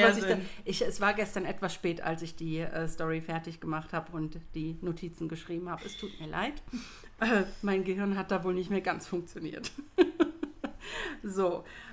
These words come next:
Speaker 2: ähm, außerdem, wenn vor der Beerdigung Tiere über den Leichnam springen, also zum Beispiel, ich weiß nicht, in welcher Welt das passieren kann, aber offensichtlich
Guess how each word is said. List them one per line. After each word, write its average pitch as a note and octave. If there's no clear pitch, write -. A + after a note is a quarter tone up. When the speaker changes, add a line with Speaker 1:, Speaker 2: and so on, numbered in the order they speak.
Speaker 2:
ähm, A3+
außerdem, G#3
wenn B3+
vor C4
der A3+
Beerdigung F#3+
Tiere A3+
über A#3
den E3
Leichnam D#3
springen, D3
also F#3
zum F3+
Beispiel, F#3
ich -
weiß F#3
nicht, F#3
in F3+
welcher F#3
Welt G3+
das G3+
passieren G3+
kann, D#4+
aber -
offensichtlich A3